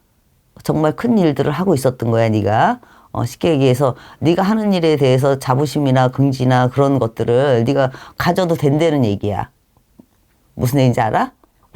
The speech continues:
지금 너는 일을 하고 움직이고 이렇게 바쁘게 살아야 될 사주인데 지금 멈춰서 있는 듯한 느낌을 받았거든, 할머니가.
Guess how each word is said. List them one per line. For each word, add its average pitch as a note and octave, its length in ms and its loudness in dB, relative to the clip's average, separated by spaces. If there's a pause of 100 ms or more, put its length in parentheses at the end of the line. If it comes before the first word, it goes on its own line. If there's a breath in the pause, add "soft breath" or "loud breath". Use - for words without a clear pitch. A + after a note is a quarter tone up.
지금 G3+ 540 2
너는 D#3 460 2
일을 G3+ 280 2
하고 F3+ 200 4
움직이고 D3 540 2
이렇게 B2+ 600 2 (380)
바쁘게 G#3+ 360 0
살아야 G3+ 400 0
될 C#3 160 2
사주인데 A#2+ 840 0 (400 soft breath)
지금 G3+ 160 2
멈춰서 A3 520 2
있는 C3+ 460 2
듯한 G#2+ 640 -2
느낌을 B2+ 320 0
받았거든, A2+ 480 -6
할머니가. F#2 540 -4